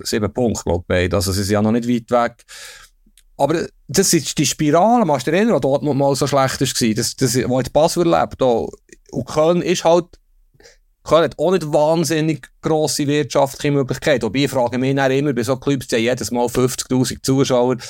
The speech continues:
warum können die nicht ein bisschen bessere, teurere Spieler verpflichten? Ja, ohne dass ich jetzt Details von ihren, ihren Kennzahlen wirtschaftlich weiss. Aber ich, ich finde den Baumgart ein super Trainer, ein guter Typ auch.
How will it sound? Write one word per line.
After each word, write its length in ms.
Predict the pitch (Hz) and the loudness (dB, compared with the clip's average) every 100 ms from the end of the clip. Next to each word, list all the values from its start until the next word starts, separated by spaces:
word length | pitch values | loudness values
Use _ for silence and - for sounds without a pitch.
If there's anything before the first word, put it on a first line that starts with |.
| - - _ | -18 -20 _
warum 160 | 117 123 | -6 -2
können 200 | 127 131 | 0 0
die 100 | 139 | 0
nicht 180 | 131 139 | 0 0
ein 80 | |
bisschen 0 | |
bessere, 500 | 127 131 127 139 127 | 2 0 0 -2 -2
teurere 380 | 127 127 123 120 | -2 -2 0 -2
Spieler 340 | 107 131 135 135 | -4 0 0 0
verpflichten? 680 | 131 - 139 95 - - | -4 0 0 0 -4 -2
Ja, 160 | 104 80 | 0 0
ohne 180 | 110 120 | 0 0
dass 160 | 113 | 0
ich 80 | 120 | -2
jetzt 140 | 110 - | -6 -2
Details 460 | 120 113 117 113 - | -2 0 0 0 0
von 140 | 113 | 0
ihren, 280 | 113 107 92 | 0 0 0
ihren 300 | 107 110 104 | 0 0 -2
Kennzahlen 640 | 117 110 107 117 113 110 | -2 -2 0 2 2 2
wirtschaftlich 540 | 113 113 117 107 104 - - - - - | 0 0 -2 -2 -8 -10 -18 -20 -20 -8
weiss. 480 | 113 143 110 95 113 | 0 0 0 -2 -2
Aber 200 | 110 120 | -2 -2
ich, 200 | 71 - _ _ _ - | -4 -10 _ _ _ -10
ich 400 | 147 - 156 143 | -10 -8 -4 0
finde 200 | 151 127 | 0 0
den 80 | 117 | 0
Baumgart 460 | 143 160 156 151 | 0 2 2 2
ein 60 | 117 | -2
super 340 | 147 143 135 - | -8 -8 -8 -2
Trainer, 420 | 127 127 156 214 | 2 2 0 -2
ein 1160 | 214 _ _ _ _ _ _ _ _ - - - | -6 _ _ _ _ _ _ _ _ -20 -14 -2
guter 320 | 139 127 110 | 0 0 -2
Typ 300 | 151 170 - | -2 0 2
auch. 260 | 170 185 | 2 2